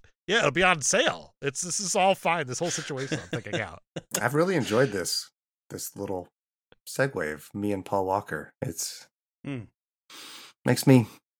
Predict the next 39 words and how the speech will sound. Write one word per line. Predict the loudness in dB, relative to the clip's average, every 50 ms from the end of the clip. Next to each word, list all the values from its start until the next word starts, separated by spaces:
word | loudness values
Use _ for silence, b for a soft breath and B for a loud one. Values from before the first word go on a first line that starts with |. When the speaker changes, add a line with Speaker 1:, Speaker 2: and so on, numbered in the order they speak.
| _ _ B B B B B B 6
Speaker 3:
don't | 8 10 10
know | 12 10
what | 10 10 10
you | 10 12
got | 12 12 12 12
till | 8 4 6 6
it's | 4 4
gone, | 2 2 2 2 0 -2 -4
guys. | -4 -8 -8 -6 -4 -4 -4 -6 -8 _ _ _ _ _ 2 6
Speaker 1:
Oh, | 8 8
I | 8 8
thought | 6 4 0 0
you | 0 0
were |
talking | 0 0 0 0 0 -2 -4
about | -4 -4 -6 -8 _ -16
fucking | -10 -6 -4 -4 -4 -4 -6 -8
him | -10 -12 -14
again. | -6 0 2 4
Speaker 3:
No, | 4 4 2 0 0
just | -2 -2 -2 -2
'cause | -2 -2 -2 -4 -6 _ -2
Paul | 0 2 4
Walker's | 6 6 6 4 2 -2 0
gone | 0 2 2 2 2
for | 2 2 2 2 2
us. | 2 2 0 0 -2 -6 _ _ _ _ _ _ _ _ -18 -14 0
You | 6
don't | 8 8 8 8
know | 8 10
what | 10 10 10 8 4 6
you | 10
got | 12 12 12 10 8
till | 8 8 8
it's | 8 6 10
gone. | 12 12 12 12 12 12 12 12 10 -2 -18 _ -20 -20 _ _ _ _ _ _ _ _ _ -14
Speaker 2:
Family. | -10 -8 -8 -8 -8 -10 -12 -12 -14 -14 -16 _ _ _ -20 -20 _ _ _ _ _ _ _ _ -6
Speaker 1:
I | -4 -2
had | 0 2 2 2 2 0 -2